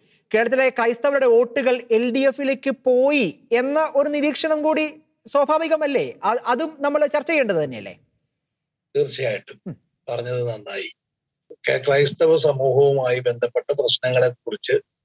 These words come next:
Speaker 2: നിയമസഭയ്ക്കകത്ത് ഉള്ളപ്പോഴാണെങ്കിലും അത് പുറത്താണെങ്കിലും ചാനലുകളിലാണെങ്കിലും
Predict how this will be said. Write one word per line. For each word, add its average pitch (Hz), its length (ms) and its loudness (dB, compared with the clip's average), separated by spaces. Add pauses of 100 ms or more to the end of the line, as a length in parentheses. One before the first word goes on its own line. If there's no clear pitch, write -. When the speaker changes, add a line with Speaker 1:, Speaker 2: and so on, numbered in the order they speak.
(400)
Speaker 2:
നിയമസഭയ്ക്കകത്ത് 135 1120 0
ഉള്ളപ്പോഴാണെങ്കിലും 120 840 0
അത് 120 80 2
പുറത്താണെങ്കിലും 120 920 0 (560)
ചാനലുകളിലാണെങ്കിലും 123 1300 2